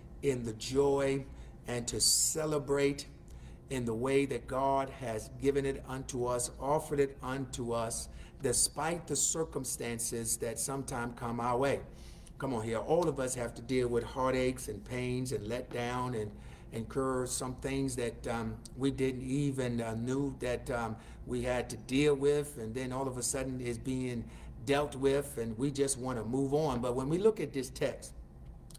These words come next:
it, I do believe that it helps us to stop wondering. Because after all, here in the text, Jesus has done so much to, to bring forth correction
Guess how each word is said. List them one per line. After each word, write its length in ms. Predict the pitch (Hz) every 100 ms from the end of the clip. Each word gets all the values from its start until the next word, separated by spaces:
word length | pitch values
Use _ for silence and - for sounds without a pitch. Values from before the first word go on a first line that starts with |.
| - - - - -
it, 220 | 160 -
I 200 | - 262
do 180 | 175 196
believe 320 | 165 156 147
that 160 | 135 131
it 120 | 120
helps 400 | 113 156 143 -
us 240 | 120 117 -
to 100 | 110
stop 540 | - 127 117 117 113
wondering. 520 | 107 110 98 98 78 71 - - - - - -
Because 280 | 135 135 131
after 300 | 139 147 143
all, 520 | 135 151 135 107 - - -
here 240 | - 160 156
in 80 | 131
the 80 |
text, 440 | 120 160 139 - 117
Jesus 540 | 143 160 139 123 - - - -
has 280 | - 127 120
done 240 | 131 123
so 360 | 117 - 156 160
much 500 | 160 143 117 - - - - - -
to, 200 | - 143 120
to 120 | 123
bring 400 | 131 131 135 127
forth 320 | - 117 110
correction 760 | - 113 143 147 - 151 147